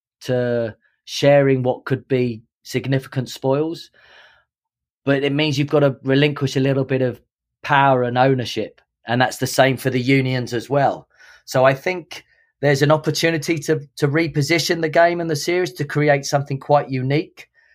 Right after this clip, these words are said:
And sevens is the only true global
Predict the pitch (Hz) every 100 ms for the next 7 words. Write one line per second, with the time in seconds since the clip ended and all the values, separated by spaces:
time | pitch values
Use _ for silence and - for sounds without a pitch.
0 | _ - 135 131 127 127 123 - - 185
1 | 175 165 135 160 160 139 143 - 139 143
2 | 135 127 120 113 _ _ _ _ - -
3 | 143 131 117 - 131 131 131 117 117 110
4 | 107